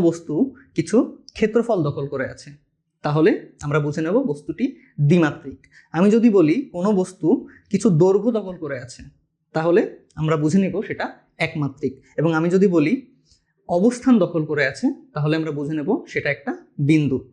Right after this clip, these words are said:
এবং বিন্দুর কিন্তু এই অবস্থান প্রকাশের জন্য কোনো একক ব্যবহার করা হয় না। তাহলে এই যে চার, চার ধরনের মাত্রা আমরা শিখলাম, এটা আমরা সবসময় মনে রাখবো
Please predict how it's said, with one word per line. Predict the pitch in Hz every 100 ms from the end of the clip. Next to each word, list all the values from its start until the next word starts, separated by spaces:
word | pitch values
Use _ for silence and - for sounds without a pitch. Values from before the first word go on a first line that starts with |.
| -
এবং | 156 147
বিন্দুর | 160 175 196
কিন্তু | - 160 - 247 - _ - _
এই | 139
অবস্থান | 139 147 170 - 214 226
প্রকাশের | 156 160 156 180
জন্য | 143 139 - - _ _
কোনো | 156
একক | 151 156 160
ব্যবহার | 139 135 147 180
করা | 139 143 277 - _ -
হয় | 143
না। | 123 113 - _ _ - - _
তাহলে | 170 190 214 220
এই | - 196 233
যে | 202 208 190 190 - _ _ _ _ _ _ _
চার, | - 175 180 -
চার | - 185 185
ধরনের | 185 185 190 175
মাত্রা | 151 143 - 143 254 -
আমরা | - 147
শিখলাম, | 147 - 143 135 156 262 - - - _
এটা | 156 160
আমরা | 160 196
সবসময় | - 175 - 202
মনে | 180 156
রাখবো | 143 131 135